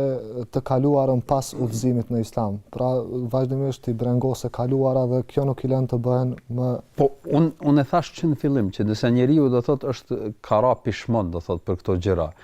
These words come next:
Speaker 2: pendohet dhe ka kuptuar dëmin e këtyre mëkateve dhe vazhdimisht kërkon falje tek Allahu i Madhërisëm, atëherë Allahu xhalla wala i fal të gjitha gjënat, të gjitha mëkatet. Dhe kemi me, me dhjetra, dhjetra shembuj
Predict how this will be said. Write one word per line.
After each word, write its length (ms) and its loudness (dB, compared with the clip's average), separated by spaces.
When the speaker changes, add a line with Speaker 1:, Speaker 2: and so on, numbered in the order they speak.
Speaker 2:
pendohet 600 2
dhe 160 2
ka 160 0
kuptuar 480 -2
dëmin 320 0
e 60 -6
këtyre 260 -2
mëkateve 680 -2
dhe 100 0
vazhdimisht 500 0
kërkon 320 -2
falje 400 0
tek 160 -6
Allahu 320 -2
i 80 -4
Madhërisëm, 540 -2
atëherë 320 -2
Allahu 300 2
xhalla 260 2
wala 160 2
i 120 -4
fal 280 0
të 220 -6
gjitha 260 -2
gjënat, 400 -4
të 140 -2
gjitha 260 0
mëkatet. 480 -4
Dhe 260 0
kemi 320 0
me, 240 0
me 320 -4
dhjetra, 560 2
dhjetra 400 -2
shembuj 480 -2